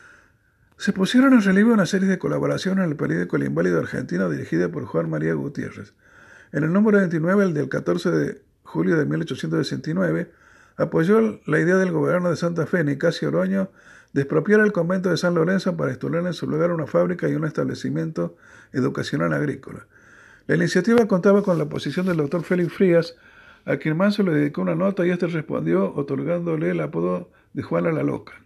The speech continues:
Se realizó también una novela histórica basada en hechos de la historia argentina,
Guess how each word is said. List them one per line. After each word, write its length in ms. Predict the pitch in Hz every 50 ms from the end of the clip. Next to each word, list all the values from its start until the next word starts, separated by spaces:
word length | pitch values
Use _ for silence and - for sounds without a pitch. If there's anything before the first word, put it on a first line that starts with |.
| _ _ _ _ _ _ _ _ _ _ _ _ _ _ _ _ _ _ _ _ _ _ _ _ _ _
Se 160 | - - -
realizó 340 | 165 180 185 190 185 - 262
también 280 | 262 240 226 233 233 233
una 140 | 220 208 180
novela 280 | 180 190 202 202 190
histórica 400 | 165 - 208 208 214 208 202 180
basada 320 | 156 151 143 - 180 185 170
en 60 | 180
hechos 240 | 190 185 196 175 160
de 60 | 143
la 60 | 139
historia 280 | 131 - 165 165 180 160
argentina, 640 | 151 - 135 131 131 - 180 185 185 196 190